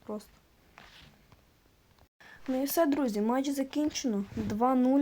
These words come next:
Ми перемагаємо нашого суперника і отримуємо в нашу команду двох сто шостих гравців. Ну що ж, друзі, по замінам цього матчі на правого півзахисника влітає Джей Джей Окоча, а на лівого півзахисника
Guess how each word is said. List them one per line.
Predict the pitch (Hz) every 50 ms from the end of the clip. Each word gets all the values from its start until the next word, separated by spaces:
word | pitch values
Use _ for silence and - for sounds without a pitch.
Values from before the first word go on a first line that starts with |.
| 277 262 208
Ми | 214
перемагаємо | 214 - 233 220 220 226 226 240 233 233 226
нашого | 226 226 226 - - 220
суперника | 208 - 226 - 226 226 233 240 247 - - 214
і | - 220
отримуємо | 214 214 214 - 285 302 302 311 302 302 294
в | 294
нашу | 269 269 269 277 - 277
команду | 277 - 233 240 254 262 254 254 269 277 - - - - - - -
двох | 226 202 190 208 202 202 214 254 285 330 - - - - - - - - - - -
сто | - - - - 233
шостих | - - 196 190 190 - - 202
гравців. | 196 196 202 190 196 - - - - 190 196 - - _ _ _ _ _ - _ - - _ _ _ _ -
Ну | 311 285 285
що | - 359 330
ж, | 285
друзі, | - - 311 269 269
по | - - 262
замінам | 269 285 302 330 339 320 254
цього | - 311 294 285 285
матчі | 285 285 294 320 311 - - 262
на | 240 240
правого | 233 - 277 277 294 285 269
півзахисника | 277 - - 254 247 269 - - - - - - 285 269
влітає | 247 247 240 240 247 247 240 233 220
Джей | 208 - 226 220
Джей | 220 240 226 220
Окоча, | 220 214 - 262 269 269 269 294 - - -
а | 247
на | 247 240 226
лівого | 220 214 226 240 247 240 220 247
півзахисника | 247 233 226 202 233 226 - - - - - - 240 226